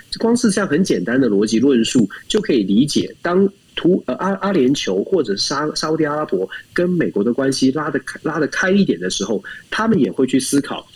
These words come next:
是不是要跟土耳其或者是跟中东地区国家继续保持这种竞争的状态。那现在看起来，确实风向已经转变，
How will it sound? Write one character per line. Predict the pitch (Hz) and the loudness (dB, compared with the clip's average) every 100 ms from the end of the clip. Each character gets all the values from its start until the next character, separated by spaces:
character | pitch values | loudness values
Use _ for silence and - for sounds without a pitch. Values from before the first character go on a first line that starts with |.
| - - | -20 -8
是 | - 208 | 0 0
不 | |
是 | - 160 | 2 2
要 | 147 | 2
跟 | 123 143 | 2 2
土 | 143 120 | 4 2
耳 | 104 | 2
其 | 92 98 | 0 -4
或 | 98 123 | -2 -2
者 | 101 | -2
是 | - 110 | -2 0
跟 | 120 | 2
中 | 123 123 | 2 4
东 | 123 | 4
地 | 131 | 2
区 | 113 117 | 2 0
国 | 98 | 0
家 | 107 104 | -2 -2
继 | 185 147 | 0 0
续 | - 120 | 0 -2
保 | 90 82 | -4 -8
持 | - 95 | -4 -2
这 | 123 | 0
种 | 85 | -2
竞 | 82 - - 139 | -6 -6 2 2
争 | 113 117 | 4 2
的 | 98 | 0
状 | 127 92 | 0 -2
态。 | 90 98 - - - | -4 -8 -8 -10 -6
那 | 143 | -4
现 | 131 196 151 | 0 2 2
在 | 143 | 2
看 | 123 139 | 0 0
起 | 120 92 | 0 0
来， | 85 95 - - | -4 -6 -10 -2
确 | 190 156 | 2 2
实 | - 101 104 - | 2 -2 -2 0
风 | 147 151 | 2 2
向 | 156 107 | 2 0
已 | |
经 | 90 113 | 0 0
转 | 110 80 | 0 -4
变， | 87 107 | -2 -2